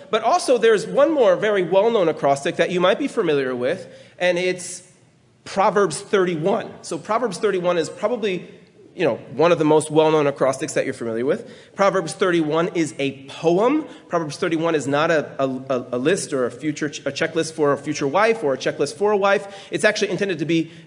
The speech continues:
beautiful poetry. I think it's the ultimate manifestation of what wisdom looks like. And we see that it is intended to be viewed as beautiful poetry. Why?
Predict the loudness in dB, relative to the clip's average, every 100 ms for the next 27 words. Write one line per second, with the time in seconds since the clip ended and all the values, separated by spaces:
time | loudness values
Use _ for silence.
0 | -20 -8 -4 4 6 8 6 4 4 4
1 | 4 2 -6 0 2 2 -2 -2 -2 -4
2 | -2 -2 -2 -4 -6 -4 -4 -4 -4 -6
3 | -4 -2 -2 -6 -6 -6 -4 -6 -4 -4
4 | -4 -8 -6 -8 -4 -6 -4 -2 -2 -4
5 | -16 -20 -20 -20 -16 0 2 2 -2 -4
6 | 0 2 4 4 4 2 -4 -2 0 2
7 | 0 -2 -4 -2 -4 -8 0 2 2 0
8 | -2 -4 -4 -4 -4 -2 0 0 -2 0
9 | -2 -2 -8 -6 -2 0 0 0 -2 -4
10 | -2 0 0 -2 -8 -2 2 2 0